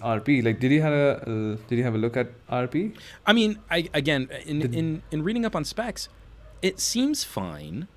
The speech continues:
Speaker 2: And I really like Canon I Q. I've got a ton of Canon glass. I, I came from a Canon
Speaker 1: Mm-hmm.
Speaker 2: seven D,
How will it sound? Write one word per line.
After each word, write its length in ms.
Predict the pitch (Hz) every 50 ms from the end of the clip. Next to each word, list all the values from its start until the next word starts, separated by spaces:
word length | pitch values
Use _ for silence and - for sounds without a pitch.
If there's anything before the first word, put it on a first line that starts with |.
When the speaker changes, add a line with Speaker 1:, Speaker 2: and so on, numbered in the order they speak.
| - - - - - - -
Speaker 2:
And 120 | - 139
I 40 | 143
really 600 | 143 131 120 131 147 185 247 254 254 247 214 175
like 420 | 135 113 101 98 101 113 - - -
Canon 340 | - - 120 117 120 117
I 120 | 104 98 98
Q. 420 | - - - 87 85 82 87 98 -
I've 100 | - 139 -
got 120 | 240 226
a 40 | 180
ton 260 | - - - 226 247
of 80 | 185 151
Canon 280 | - 160 139 123 107
glass. 480 | 90 92 110 113 90 - - - - - - -
I, 140 | 107 113 -
I 100 | 123 131
came 280 | 131 - 160 151 151
from 180 | - - 135 123
a 80 | 107 101
Canon 300 | - - 117 113 113 107
Speaker 1:
Mm-hmm. 40 |
Speaker 2:
seven 340 | 117 - 117 107 101 104 98 85
D, 340 | 95 101 98 87 78 78